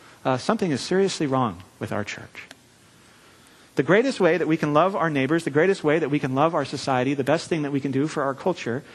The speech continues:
is to share the good news of Jesus and thereby to help people enter into the good life of God's community in the church with all of its spillover effects into our daily lives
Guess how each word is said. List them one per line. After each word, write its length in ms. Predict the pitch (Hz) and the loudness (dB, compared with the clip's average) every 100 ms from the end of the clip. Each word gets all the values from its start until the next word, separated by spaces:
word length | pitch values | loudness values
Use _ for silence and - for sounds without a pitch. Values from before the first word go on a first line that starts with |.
| - - | -20 -10
is 120 | 135 | -10
to 100 | - | -6
share 300 | 143 - 180 | -2 2 2
the 80 | 170 | 2
good 220 | 143 185 | 0 0
news 260 | 165 165 160 | 2 0 0
of 120 | 139 | -4
Jesus 640 | 131 170 131 113 - - - _ _ _ | 0 0 2 -2 -4 -14 -20 _ _ _
and 120 | 123 | -2
thereby 340 | 135 156 143 139 | 2 2 2 0
to 120 | 131 | -2
help 220 | 165 165 | -2 -2
people 400 | 143 127 123 127 - - - | -6 -4 -6 -6 -16 -16 -8
enter 260 | 151 156 | -6 -2
into 240 | 151 139 143 | -2 -2 -4
the 80 | 131 | -2
good 220 | 160 156 | 0 0
life 420 | 127 123 - - _ - _ | -2 -2 -8 -20 _ -20 _
of 140 | 135 127 | -8 -2
God's 340 | 120 127 - | -2 -2 -4
community 640 | - 143 123 117 123 127 - | -8 -4 -2 0 -2 -4 -4
in 140 | 117 | -4
the 60 | 127 | -4
church 420 | - 151 - - | -2 -2 -2 -10
with 160 | 117 | -6
all 160 | - 147 | -4 -2
of 80 | 135 | -2
its 180 | 131 - | -6 -8
spillover 440 | - 143 143 156 | -2 -2 0 -2
effects 540 | 139 127 117 - - - - - - | -2 -2 -2 -4 -16 -18 -20 -20 -6
into 240 | 127 127 135 | -6 -2 -2
our 80 | |
daily 300 | 123 120 123 | -2 -2 -2
lives 400 | 127 110 110 107 | -4 -4 -6 -8